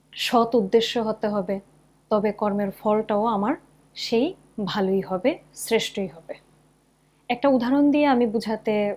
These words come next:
চাইব। একবার এক অন্ধ ব্যক্তি, তিনি ছোটবেলা থেকেই অন্ধ,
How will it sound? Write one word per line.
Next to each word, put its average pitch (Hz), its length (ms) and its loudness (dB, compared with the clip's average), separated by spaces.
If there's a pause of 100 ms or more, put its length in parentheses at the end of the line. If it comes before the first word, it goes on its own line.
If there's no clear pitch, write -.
(140)
চাইব। 202 480 -4 (500)
একবার 208 520 -2 (480)
এক 226 260 -4 (320)
অন্ধ 247 300 4
ব্যক্তি, 226 360 0 (540)
তিনি 269 180 4
ছোটবেলা 262 420 2
থেকেই 247 340 0
অন্ধ, 196 360 -2